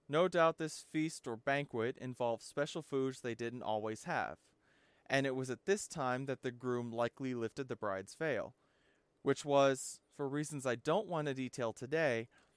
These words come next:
the first time he saw her, after the wedding had already happened. Lifting the veil at this time was, in fact, a ceremony of its own. Over in Sparta, we find the world's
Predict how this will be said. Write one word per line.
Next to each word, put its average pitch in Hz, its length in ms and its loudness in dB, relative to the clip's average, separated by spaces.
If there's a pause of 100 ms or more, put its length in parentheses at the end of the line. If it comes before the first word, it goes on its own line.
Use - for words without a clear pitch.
(180)
the 127 80 2
first 156 380 2
time 135 220 0
he 135 100 -2
saw 117 280 0
her, - 240 -6 (600)
after 123 540 4 (140)
the 123 80 0
wedding 117 320 0
had 120 160 -2
already 104 240 0
happened. 117 480 -2 (920)
Lifting 196 380 2
the 185 80 -4
veil 151 280 2
at 113 100 -2
this 175 180 -2
time 127 340 -2
was, 165 220 0
in 233 100 -4
fact, 113 400 2
a - 60 -10
ceremony 131 640 -2
of 98 180 -2
its 107 160 -6
own. 107 300 -2 (1200)
Over 147 300 4
in 127 100 -4
Sparta, 160 600 2 (100)
we 147 140 0
find 151 260 0
the 139 60 -2
world's 139 420 0